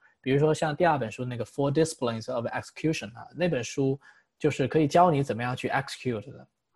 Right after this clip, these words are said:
这本书特别好，然后有很多东西你在面试中可能会真的遇到。然后后面两本书也是特别棒的两本书，跟 leadership 有，有关的书，大家，呃，到时候也可以那个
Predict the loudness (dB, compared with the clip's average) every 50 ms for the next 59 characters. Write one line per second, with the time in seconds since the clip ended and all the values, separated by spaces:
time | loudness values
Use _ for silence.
0 | _ 2 4 4 4 4 4 2 2 2 4 2 2 2 0 -2 -4 -6 -6 -10
1 | -8 -4 -2 -2 -2 0 0 0 2 2 2 4 4 4 2 2 -2 -2 4 6
2 | 6 6 6 4 -2 -4 -4 -4 -8 -12 -10 -10 -4 -2 -2 0 0 -2 -2 -2
3 | -2 -2 -2 -4 -6 -8 -10 -10 -10 -4 -4 -2 -2 -2 -4 -6 -6 -6 -4 -4
4 | -4 -4 -4 -4 -6 -10 _ _ _ _ _ _ _ _ _ _ _ _ _ _
5 | 0 2 2 2 4 4 4 4 6 4 4 2 2 0 0 0 2 2 2 0
6 | 0 -2 -2 -2 -2 -2 -2 -2 -2 0 2 0 0 0 -2 -4 -6 -4 -4 -6
7 | -6 -4 -6 -6 -8 -6 -4 -4 -4 -4 -4 -4 -6 -6 -6 -6 -8 -10 -6 -2
8 | 0 0 0 0 -2 -4 -4 -4 -8 -8 -8 -6 -6 -6 -4 -4 -6 -6 -8 -10
9 | -8 -8 -8 -2 -2 0 0 0 0 -2 -2 -6 _ -20 -20 _ _ _ _ _
10 | -2 0 2 2 2 0 0 -2 -2 -2 -2 -4 -2 -2 -4 -4 -6 -6 -4 -4
11 | -2 -2 -4 -4 -4 -6 -6 -6 -6 -8 -6 -6 -8 -10